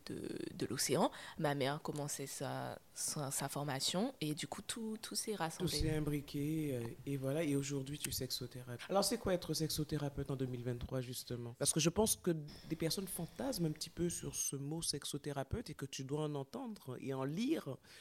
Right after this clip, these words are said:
Speaker 2: puisque tu es très présente sur les réseaux, en lire beaucoup.
Speaker 1: Ah, malheureusement, je pense que je suis un peu actrice de cette, euh, distorsion de la vision de la sexothérapie, malheureusement. Parce que,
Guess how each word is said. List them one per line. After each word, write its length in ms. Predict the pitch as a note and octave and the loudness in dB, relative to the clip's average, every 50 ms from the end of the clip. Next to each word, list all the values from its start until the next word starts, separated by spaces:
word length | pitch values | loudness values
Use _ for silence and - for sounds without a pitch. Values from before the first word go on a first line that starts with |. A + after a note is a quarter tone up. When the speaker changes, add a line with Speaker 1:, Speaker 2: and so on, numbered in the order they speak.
| - - | -16 -10
Speaker 2:
puisque 220 | - - - C3+ B2 | -8 -4 -2 -2 0
tu 80 | - | -2
es 20 | B2+ | -2
très 160 | - - C3 | -2 -2 -2
présente 320 | - C3 C3+ B2 B2+ B2 | 0 0 0 0 0 0
sur 120 | - B2 B2 | -2 -4 -4
les 100 | B2+ C3 | -4 -4
réseaux, 320 | B2+ B2+ B2 C3 G3+ B3+ - - - - - - - | -4 -4 -2 0 0 -2 -2 -4 -10 -12 -12 -6 -2
en 80 | C#3+ | 0
lire 260 | D3 C#3+ D#3 E3 E3 | 2 4 4 6 4
beaucoup. 380 | D3 D3 D3 E3 - - F#4 - - - - - - - | 4 4 2 0 0 0 -4 -4 -4 -8 -20 -2 4 4
Speaker 1:
Ah, 60 | F3+ | 8
malheureusement, 480 | F#3+ G#3 G3+ G#3+ A#3 B3+ B3+ A3+ A3 - | 10 10 10 10 10 8 8 8 6 6
je 80 | - | 6
pense 160 | - G3 G3 - | 6 4 4 6
que 100 | - A3+ | 6 6
je 80 | A3 | 6
suis 160 | A3 - - | 6 6 6
un 80 | F3 D#3+ | 6 6
peu 200 | E3+ - F#3+ - - | 6 6 4 6 8
actrice 600 | - F3+ F3 - - - - - F3+ - - - | 8 6 6 8 6 6 6 6 4 4 2 4
de 160 | D#3 E3 E3 | 6 6 6
cette, 500 | E3 - - - F3 D#3 D#3 - - - E3+ | 6 6 6 6 6 6 6 4 0 2 6
euh, 140 | D#3+ D#3 D#3 | 6 6 6
distorsion 880 | D3+ D3+ E3 D#3+ - - - F3+ D#3+ - - - - - D#3 D3 D#3 D3+ | 4 4 4 4 4 6 6 6 4 6 4 2 2 2 2 0 0 0
de 180 | D#3 D#3 E3+ D#3 | 2 4 6 8
la 180 | D3+ C#3+ D#3 | 10 10 8
vision 440 | E3 D#3+ E3 D#3 D#3 D3+ E3 D#3+ E3 | 8 6 2 0 2 2 2 2 4
de 80 | D3+ D#3+ | 6 8
la 100 | D#3 D#3+ | 6 8
sexothérapie, 840 | - - E3 - - D#3+ - F3+ D#3+ D#3 D#3 D3+ - - - E3 | 6 4 2 0 0 0 4 8 10 10 10 10 6 2 0 2
malheureusement. 760 | E3 E3 D#3 D#3 D3+ D#3+ E3 D#3 D3+ D#3+ D#3+ D3+ D3+ D#3 D#3 - - - | 4 6 6 8 8 6 6 4 4 4 6 6 6 4 2 4 8 12
Parce 240 | F3+ F3 F3+ - | 12 12 12 10
que, 280 | - - G3+ F#3 F3 | 10 12 12 12 12